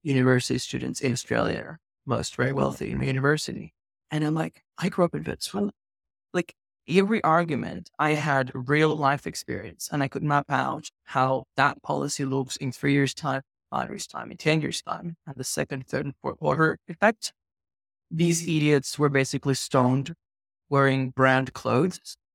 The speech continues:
driving a fucking Audi to university, and wanting to rebel against their parents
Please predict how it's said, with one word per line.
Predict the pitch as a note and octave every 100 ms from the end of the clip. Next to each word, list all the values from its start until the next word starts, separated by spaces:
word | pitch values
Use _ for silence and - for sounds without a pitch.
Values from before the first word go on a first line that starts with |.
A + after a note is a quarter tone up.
| _ _
driving | - C#3 C#3+ D3
a |
fucking | C3 - B2 D3+ C3
Audi | D3+ C#3+ C3+
to | -
university, | C3 C3 E3+ F3+ - B2+ B2 G#3+ _ _ _ _
and | D3+ C#3+
wanting | C#3+ D3
to | -
rebel | C#3+ B2+ C3
against | C3 B2 C3
their | -
parents | - - - -